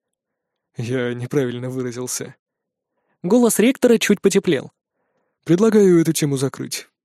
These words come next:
Ты получишь, как ты сказал, условное ведро и тряпку». Большего мне и не нужно. Хотя есть ещё один момент, который сразу хотелось бы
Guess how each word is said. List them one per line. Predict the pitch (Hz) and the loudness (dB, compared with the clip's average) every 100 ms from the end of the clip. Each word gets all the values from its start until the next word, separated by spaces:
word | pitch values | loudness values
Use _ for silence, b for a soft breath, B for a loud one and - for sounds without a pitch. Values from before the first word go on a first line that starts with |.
| _ _ _ - | _ _ _ 0
Ты | 151 139 | 2 2
получишь, | 160 160 196 - | 2 2 2 -2
как | - 135 | -6 -6
ты | 139 | -6
сказал, | - 123 139 127 135 | -4 -2 -2 -2 -8
условное | - 156 147 139 123 127 | -6 -4 0 0 0 -4
ведро | 127 135 156 | -2 -2 -2
и | 135 | -2
тряпку». | - 120 - - - _ _ _ _ _ _ _ _ - | -4 -8 -10 -16 -16 _ _ _ _ _ _ _ _ -2
Большего | 170 254 214 170 | 2 4 4 4
мне | 180 | 4
и | 202 | 4
не | 214 | 4
нужно. | 247 135 127 _ _ _ _ _ | 2 -2 -10 _ _ _ _ _
Хотя | - 196 - 185 185 175 | -4 -2 2 4 4 4
есть | 160 156 190 - | 2 0 -2 -2
ещё | 185 - 190 | -2 2 2
один | 151 | 2
момент, | 156 185 254 208 b b b | 0 0 0 -2 b b b
который | 180 175 170 170 | 0 4 4 4
сразу | - 196 185 | 2 0 0
хотелось | 156 156 175 147 | 0 0 2 2
бы | 147 | 0